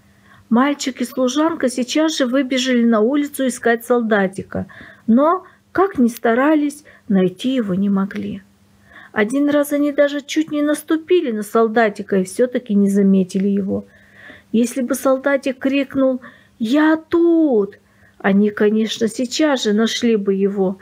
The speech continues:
но он считал неприличным кричать на улице, ведь он был солдат и носил мундир. Тут пошёл дождь, настоящий ливень,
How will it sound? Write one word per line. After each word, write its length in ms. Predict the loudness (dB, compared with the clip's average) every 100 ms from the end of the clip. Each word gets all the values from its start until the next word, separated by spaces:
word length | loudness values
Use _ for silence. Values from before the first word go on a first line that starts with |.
| -16 -20 -6 2
но 180 | 4
он 80 | 4
считал 500 | 0 -2 -2 2 2
неприличным 920 | 2 0 0 0 2 0 -2 -2 -2
кричать 560 | -2 -4 -2 -2 -2 -2
на 100 | 0
улице, 600 | 2 0 -2 -6 -8 -8 -12 -20 -6
ведь 300 | -2 0 0
он 180 | 0 0
был 220 | 0 -2
солдат 640 | -4 -2 0 0 0 0
и 80 | -2
носил 440 | -2 -2 -2 2
мундир. 640 | 4 4 4 0 -2 -4 -6 _ _ _ _ _ _ -4
Тут 280 | -2 -2
пошёл 460 | -2 -2 0 0 0
дождь, 640 | 0 2 2 0 -8 -20 -20 -8 -2
настоящий 1000 | -2 -2 0 0 2 0 0 -2 0 0
ливень, 520 | 2 2 0 -4